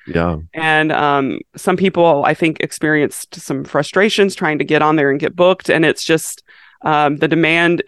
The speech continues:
Speaker 2: exceeds the supply is,
Speaker 1: Yeah.
Speaker 2: is simply what ha-, what happens. And so Jonathan Howe, who's our interim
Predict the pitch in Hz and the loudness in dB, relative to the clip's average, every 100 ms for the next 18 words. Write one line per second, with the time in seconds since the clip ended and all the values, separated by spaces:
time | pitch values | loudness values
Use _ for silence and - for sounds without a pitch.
0 | - - 156 - 185 165 170 - 156 190 | -8 -8 -8 -4 -4 0 0 0 -2 2
1 | 208 262 - - 139 - - - - 175 | 2 4 2 0 -4 -2 -2 -2 -4 -4
2 | 165 160 160 151 151 165 165 160 165 165 | 0 0 0 -4 0 0 0 0 0 2
3 | 175 277 - 107 - - - - _ 156 | 0 0 -2 -4 -6 -14 -20 -20 _ -2
4 | 147 - 165 151 151 165 170 180 175 170 | -2 2 4 4 4 2 2 0 -2 0
5 | 156 170 170 151 151 147 147 151 156 151 | 0 2 0 -2 -2 -2 0 -2 -2 -2
6 | 156 | -2